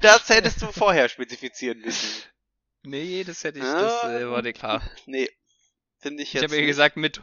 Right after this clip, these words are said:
Speaker 2: mit Hund kommst du hier nicht rein. Das heißt nicht, dass du mit zwei Hunden dann automatisch reinkommst.
Speaker 1: Ah, ich weiß ja nicht. Ich find
Speaker 2: Weil
Speaker 1: das,
Speaker 2: wenn du
Speaker 1: äh,
Speaker 2: zwei Hunde dabei hast, hast du ja auch immer noch einen Hund dabei.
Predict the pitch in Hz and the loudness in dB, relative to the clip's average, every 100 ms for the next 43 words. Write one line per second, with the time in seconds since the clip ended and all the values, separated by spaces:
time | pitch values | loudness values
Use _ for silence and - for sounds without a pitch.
0 | 160 147 143 143 - 190 185 - 160 - | -16 -8 -4 -4 -4 -4 -6 -10 -10 -8
1 | 117 110 - 117 117 117 127 131 - 147 | -8 -6 -6 -6 -6 -4 -4 -4 -12 -12
2 | 180 151 147 156 143 - 143 147 175 175 | -8 -8 -6 -6 -8 -4 0 0 0 -4
3 | 170 160 165 165 165 - 135 143 - 107 | -4 -4 -4 -4 -4 -2 -2 -4 -6 -12
4 | 120 - 147 214 226 233 233 226 196 - | -10 0 6 8 8 6 6 6 2 -2
5 | 131 113 - 98 98 - 135 135 - 143 | -2 -2 -4 -10 -12 -10 -10 -8 -6 -2
6 | 120 131 160 160 139 131 156 214 202 175 | 4 4 4 0 -2 4 4 4 0 0
7 | 151 139 156 - 180 - 160 170 180 156 | 2 4 4 2 -4 -2 -2 -2 -2 -2
8 | - 165 147 110 113 107 110 - | -2 -4 -4 -10 -10 -8 -10 -12